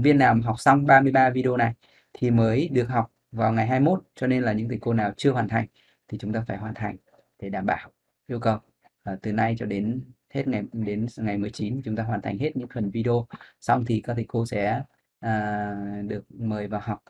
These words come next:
để học. Người ta sẽ, à, các thầy cô học xong thì, à, họ sẽ gửi cho các thầy cô cái, ờ, thông tin, link để các thầy cô có thể vào trong nhóm để chúng ta học. Ok, thì đây là quy trình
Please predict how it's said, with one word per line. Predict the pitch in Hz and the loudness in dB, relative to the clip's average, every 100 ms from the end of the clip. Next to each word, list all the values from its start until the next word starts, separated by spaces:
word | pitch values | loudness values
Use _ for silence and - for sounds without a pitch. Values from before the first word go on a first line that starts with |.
| _ _ | _ _
để | 113 - | -10 -6
học. | 110 - _ - | -8 -10 _ -12
Người | 110 | -6
ta | 113 | -4
sẽ, | 113 104 127 143 - _ _ | -2 0 0 -4 -14 _ _
à, | 117 | -8
các | 120 | -2
thầy | 113 | -2
cô | 120 | -2
học | 120 117 | -4 2
xong | 131 123 117 _ _ _ _ _ | 4 2 -4 _ _ _ _ _
thì, | 110 104 | -6 -4
à, | 101 101 98 98 _ _ _ | -4 -4 -6 -8 _ _ _
họ | - 107 | -6 -6
sẽ | - 120 - - _ _ _ _ _ _ | -4 -6 -8 -18 _ _ _ _ _ _
gửi | 131 110 98 | -6 -4 -2
cho | 113 | -2
các | |
thầy | 120 117 | -2 -2
cô | 113 113 | -2 -2
cái, | 104 101 104 131 131 123 | -4 -2 -2 -2 -2 -4
ờ, | 120 117 113 110 107 107 104 107 - _ - | -4 -4 -4 -4 -6 -8 -10 -16 -20 _ -6
thông | 117 | -4
tin, | 117 120 117 _ _ _ _ | -2 -2 -4 _ _ _ _
link | 120 120 117 | -2 -2 -4
để | 101 | -6
các | 110 | -6
thầy | 101 | -8
cô | - 110 | -6 -6
có | 113 | -4
thể | 117 92 _ - _ | -6 -8 _ -20 _
vào | 104 101 | -6 -4
trong | 107 | -4
nhóm | 107 98 120 | -2 -2 -2
để | 107 | -4
chúng | 101 | -8
ta | 107 | -8
học. | 113 - _ _ _ - | -10 -12 _ _ _ -6
Ok, | 117 110 - _ - | -4 -4 -10 _ -10
thì | |
đây | 107 110 | -4 -4
là | |
quy | 101 123 120 | 0 -2 0
trình | 117 | -2